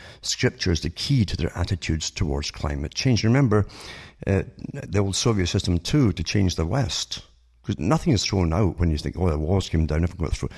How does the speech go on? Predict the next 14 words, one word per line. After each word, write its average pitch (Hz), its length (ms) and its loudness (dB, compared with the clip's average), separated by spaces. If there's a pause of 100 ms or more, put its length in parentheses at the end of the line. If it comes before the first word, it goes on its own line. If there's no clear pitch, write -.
(160)
Not - 120 2
all 139 120 4
that - 180 0
science, 82 500 0
knowledge, 80 460 0 (500)
uh, - 180 -4
and 78 140 -2
behaviorism 80 800 0
techniques - 440 -4
and - 100 -4
so 82 140 0
on 78 120 0 (480)
are, 80 180 -2
are, 78 240 -2